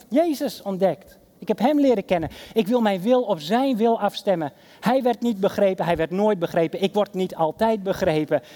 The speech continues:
maar ik ga voor Jezus. Ik ga achter hem aan en ik wil zijn wil leren kennen in dit huis. En ik wil hier mijn broers en zussen leren kennen.'"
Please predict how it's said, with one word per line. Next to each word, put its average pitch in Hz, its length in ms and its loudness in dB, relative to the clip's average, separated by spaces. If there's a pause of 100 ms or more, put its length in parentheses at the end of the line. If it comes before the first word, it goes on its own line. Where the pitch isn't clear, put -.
(140)
maar 151 160 -2
ik 170 120 -4
ga 165 180 -2
voor 147 140 -4
Jezus. 190 600 -2 (500)
Ik - 120 -8
ga 202 80 0
achter 170 300 -4
hem 233 200 0
aan 180 180 0 (220)
en 196 140 0
ik 208 140 -2
wil 196 200 2
zijn 196 320 -2
wil 190 320 2
leren 170 320 0
kennen 180 300 -4
in 170 120 -6
dit 165 180 -4
huis. 208 420 -8 (300)
En 170 100 -4
ik 170 60 0
wil 190 120 2
hier 185 240 0
mijn 160 160 -2
broers 190 300 -4
en 156 100 -10
zussen 285 300 -2
leren 208 280 2
kennen.'" 151 300 -4